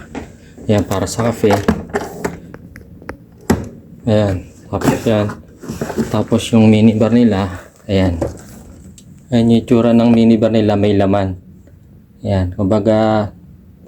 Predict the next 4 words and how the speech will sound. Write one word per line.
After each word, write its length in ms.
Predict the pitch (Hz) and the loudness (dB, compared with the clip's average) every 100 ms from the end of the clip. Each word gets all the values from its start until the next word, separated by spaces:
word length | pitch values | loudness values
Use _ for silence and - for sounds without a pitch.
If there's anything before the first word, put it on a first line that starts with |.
| - - - - | -20 -20 -20 -2
may 160 | 120 120 | 2 4
listahan 560 | 120 - 123 117 123 117 | 2 2 -2 0 2 4
yan. 260 | 110 107 120 - - - - - - - - - - - - - - - - | 4 2 -4 -12 -20 -20 -20 -20 -20 -20 -20 -20 -20 -20 -20 -20 -20 -20 -2
Ayan, 400 | 110 95 90 | 0 0 -4